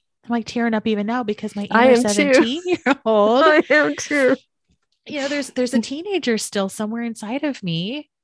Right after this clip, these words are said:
Speaker 1: that was having a moment of, like, "All right, at the end of this, they're gonna take the baby away." But I had done all this work that I was attached to this one.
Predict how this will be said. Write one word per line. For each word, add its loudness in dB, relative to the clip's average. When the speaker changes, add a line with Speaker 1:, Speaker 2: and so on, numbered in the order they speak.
Speaker 1:
that 0
was -2
having -2
a -2
moment -2
of, -6
like, -6
"All -6
right, -4
at -8
the -8
end -6
of -4
this, -8
they're -10
gonna -6
take -6
the -10
baby -4
away." 2
But 0
I 0
had -4
done -4
all -2
this -6
work -2
that -6
I -4
was -4
attached -8
to 2
this 0
one. -2